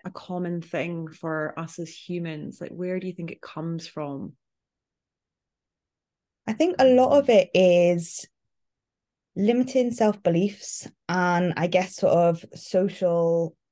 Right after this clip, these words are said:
Speaker 2: interactions and social comparisons. I think now, because we have so much access to, you know, things like social media, and we're constantly consuming different content, we're seeing a lot more people than we have ever seen before,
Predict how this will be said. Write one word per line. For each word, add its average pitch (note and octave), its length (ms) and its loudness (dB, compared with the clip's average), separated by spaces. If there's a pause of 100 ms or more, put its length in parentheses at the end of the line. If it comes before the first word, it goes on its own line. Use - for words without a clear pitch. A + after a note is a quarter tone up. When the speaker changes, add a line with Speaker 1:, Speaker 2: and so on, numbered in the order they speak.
(600)
Speaker 2:
interactions G#3+ 800 -2
and F#3+ 140 0
social F#3+ 480 0
comparisons. G#3 800 -2
I F#3 100 -6
think G3+ 220 -6
now, G3 540 -2
because G3 380 -2
we F#3 100 -6
have F3 500 -4 (600)
so G#3 400 4
much G3 180 2
access E3 600 -2
to, D#3+ 680 2 (340)
you - 80 -6
know, C3+ 120 -2
things D#3+ 260 4
like C#3 140 0
social D3+ 320 -2
media, F3 580 2
and D#3 180 4
we're D#3 460 4 (220)
constantly D#3+ 920 -4 (300)
consuming E3 880 -4 (100)
different E3+ 520 -4
content, E3+ 480 -4
we're D3+ 80 -4
seeing E3+ 360 -4
a E3 60 0
lot E3+ 160 -2
more E3 160 -2
people E3+ 340 -4
than D#3 180 -4
we D3+ 60 -8
have D#3 200 -8
ever D#3 180 -4
seen D#3 240 -8
before, E3 460 0